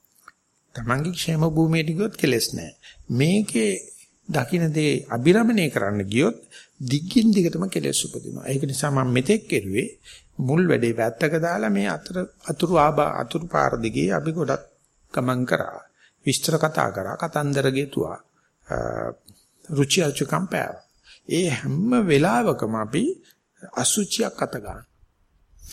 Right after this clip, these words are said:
ඒ වෙනුවට පුළුවන් ද තමන්ගේ මූල කර්මත්තාන්න එන්න වැඳලා හරි කමන්නේ, යාප්පු වෙලා හරි කමන්නේ. අපි හිතමු උදාහරණයක් වශයෙන් මේක තව ටිකක් මෙතෙන්ට සබාව ආපු නිසා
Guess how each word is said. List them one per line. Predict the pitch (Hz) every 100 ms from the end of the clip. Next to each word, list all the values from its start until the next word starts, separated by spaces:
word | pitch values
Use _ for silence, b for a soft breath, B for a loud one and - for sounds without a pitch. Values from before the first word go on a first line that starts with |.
| B
ඒ | - 226
වෙනුවට | 226 208 185
පුළුවන් | 175 156 147
ද | 139
තමන්ගේ | 123 123 156
මූල | 180 170 165
කර්මත්තාන්න | 151 - 139 - 123 123
එන්න | 123 156
වැඳලා | 151 127 143 156
හරි | 139 151
කමන්නේ, | - 120 107 117 147
යාප්පු | 147 127 135 165
වෙලා | 139 123
හරි | 170
කමන්නේ. | - 185 69 71 - - - _ _
අපි | - 127 127
හිතමු | 139 147 135
උදාහරණයක් | 131 117 123 120 120
වශයෙන් | - 123 127
මේක | 120 120
තව | 127 110
ටිකක් | - - 57 - _ _ _ _ _ _
මෙතෙන්ට | 131 120 113 113 - _
සබාව | - 113 120 110
ආපු | 104 104 -
නිසා | 143 151 - 92